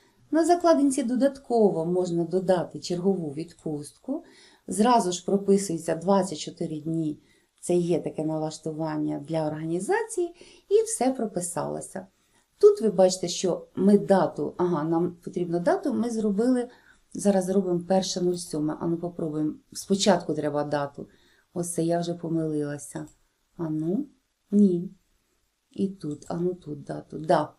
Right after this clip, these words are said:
редагування воно не дає. Тобто, бачите, помилилася. Тобто на це хочу звернути вашу увагу, що з-, коли ви робите «Змінити штатний розклад», обов'язково передивіться шапочку.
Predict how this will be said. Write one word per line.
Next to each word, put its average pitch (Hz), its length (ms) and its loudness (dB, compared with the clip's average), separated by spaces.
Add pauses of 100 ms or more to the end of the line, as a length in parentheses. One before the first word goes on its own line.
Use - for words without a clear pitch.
(140)
редагування 175 800 0
воно 175 200 4
не 180 120 4
дає. 170 280 -4 (360)
Тобто, 208 420 4 (140)
бачите, 196 360 4
помилилася. 175 840 4
Тобто 196 260 2
на 190 140 4
це 214 160 4
хочу 180 280 -4
звернути 180 440 2
вашу 175 420 -4
увагу, 240 420 -2 (340)
що - 280 2
з-, 180 140 -4
коли 226 340 6
ви 190 180 6
робите 185 480 4
«Змінити 190 580 6
штатний 170 520 -2
розклад», 202 520 2 (320)
обов'язково 202 800 4
передивіться 214 720 2
шапочку. - 840 -4